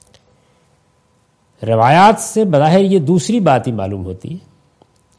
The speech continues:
لیکن اس کے بعد ظاہر ہے کہ یہ واقعہ اس سزا کے بارے میں کسی رائے کا ماخذ نہیں بن سکتا۔ روایت دیکھ لیجئے،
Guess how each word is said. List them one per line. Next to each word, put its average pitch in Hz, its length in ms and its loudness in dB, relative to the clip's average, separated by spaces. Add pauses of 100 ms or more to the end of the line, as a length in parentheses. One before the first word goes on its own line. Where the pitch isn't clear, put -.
(600)
لیکن 139 320 -4
اس 175 180 -4
کے 208 120 -2
بعد 170 240 2
ظاہر 151 380 0
ہے 165 140 0
کہ 170 120 -4
یہ 151 120 -2
واقعہ 107 380 -4
اس 143 180 -4
سزا 110 380 -6
کے 139 160 -6
بارے 113 280 -4
میں 139 180 -6
کسی 123 320 -8
رائے 113 360 -8
کا 135 180 -10
ماخذ 104 500 -10
نہیں 110 120 -12
بن 95 160 -14
سکتا۔ - 400 -20 (3500)
روایت 139 340 2
دیکھ 180 220 -4
لیجئے، 170 240 -6